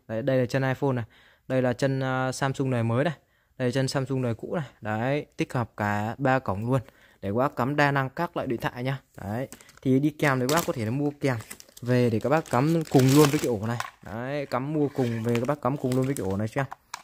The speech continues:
Đó, đây. Cắm cùng luôn với cái ổ này cho em. Đấy, để các bác có thể là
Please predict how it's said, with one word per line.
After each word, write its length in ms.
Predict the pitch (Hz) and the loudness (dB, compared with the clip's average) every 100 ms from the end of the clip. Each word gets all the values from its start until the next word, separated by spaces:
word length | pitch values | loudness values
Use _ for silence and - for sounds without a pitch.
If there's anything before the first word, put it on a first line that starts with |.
| _ - | _ -10
Đó, 240 | 90 113 | -4 0
đây. 140 | 131 123 - _ _ _ _ _ _ - - _ - - - | 0 0 -4 _ _ _ _ _ _ -20 -20 _ -20 -12 -6
Cắm 160 | 120 | -4
cùng 200 | 139 127 | 0 0
luôn 100 | 127 | 0
với 100 | 131 | 0
cái 40 | 131 | 0
ổ 140 | 98 | 0
này 100 | 107 | -2
cho 120 | 139 | -2
em. 80 | 127 - _ - - - - | -4 -10 _ -20 -20 -20 -8
Đấy, 200 | 104 127 | -2 0
để 120 | 107 | 0
các 60 | 120 | 0
bác 120 | 135 | -2
có 60 | 147 | -4
thể 140 | 101 | -4
là 180 | 107 | -2